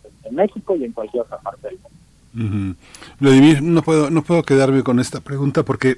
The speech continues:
Speaker 2: México es un lugar eh, importante para Julian Assange. Muchas personas, eh, s-, i-, importantes en, como ideólogos de la Cuarta Transformación han sido cercanos a Julian Assange, eh, y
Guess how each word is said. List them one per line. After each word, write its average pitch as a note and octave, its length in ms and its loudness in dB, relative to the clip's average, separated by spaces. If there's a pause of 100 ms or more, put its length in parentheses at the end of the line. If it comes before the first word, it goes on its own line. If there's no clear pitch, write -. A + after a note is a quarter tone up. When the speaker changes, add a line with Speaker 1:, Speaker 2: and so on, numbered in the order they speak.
Speaker 2:
México F#3 480 2
es - 100 0
un D3+ 120 4
lugar C3 300 0 (680)
eh, B2+ 220 4
importante B2 680 0
para G#2 260 -8
Julian A2+ 340 -4
Assange. B2 360 -6 (380)
Muchas C3+ 280 0
personas, C#3+ 680 0
eh, A#2+ 500 -2
s-, - 240 -8
i-, A#2+ 260 -2
importantes A#2+ 800 -2
en, G#2+ 300 -4
como G#2+ 340 -6
ideólogos A2+ 480 -6
de A2+ 100 -8
la G#2 100 -8
Cuarta B2 320 -6
Transformación G#2+ 800 -6 (420)
han A#2 100 -6
sido B2+ 220 -4
cercanos B2 560 -4
a A#2 60 -6
Julian A2 320 -8
Assange, B2 480 -6
eh, A2 440 -4
y A2 360 -2